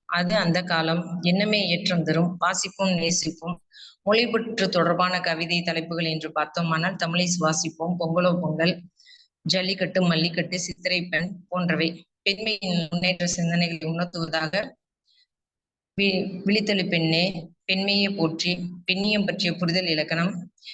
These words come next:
என்ற கவிதைகளை வந்து நாம் சொல்லலாம். இதுல வந்து ஒரு சில வரிகளை மட்டும் இங்கு முன்வைக்கின்றேன். "சூரிய நிலவாய் பாரதி,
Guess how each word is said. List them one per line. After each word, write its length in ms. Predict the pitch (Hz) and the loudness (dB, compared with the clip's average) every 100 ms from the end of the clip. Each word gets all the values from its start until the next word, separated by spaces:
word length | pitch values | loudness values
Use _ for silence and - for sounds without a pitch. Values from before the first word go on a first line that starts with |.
| - | -8
என்ற 580 | 185 196 185 180 170 160 156 | -2 0 0 2 0 0 -2
கவிதைகளை 720 | 185 180 185 185 165 160 160 | -2 0 0 2 2 2 0
வந்து 240 | 156 165 190 | 0 0 2
நாம் 240 | 175 151 | 0 -2
சொல்லலாம். 720 | 151 160 160 156 180 - - _ _ - - - | -4 -2 0 0 0 -2 -12 _ _ -20 -20 -2
இதுல 100 | 185 | 2
வந்து 580 | 185 185 214 208 170 147 - - - - - _ - - _ _ _ _ _ _ - - | 4 4 4 4 2 0 -4 -6 -10 -12 -18 _ -20 -20 _ _ _ _ _ _ -14 -4
ஒரு 180 | 190 202 | 0 2
சில 220 | 208 190 | 4 2
வரிகளை 380 | 170 165 180 185 | 2 2 0 2
மட்டும் 340 | 170 175 180 | 2 0 -2
இங்கு 380 | 180 165 156 151 151 | 0 0 2 2 0
முன்வைக்கின்றேன். 720 | 156 170 170 165 151 151 151 _ _ _ | -4 -6 -6 -6 -8 -8 -8 _ _ _
"சூரிய 440 | - 240 226 208 | 0 2 4 2
நிலவாய் 480 | 175 160 156 165 160 | 2 0 2 0 0
பாரதி, 380 | 151 156 151 | -2 -2 -2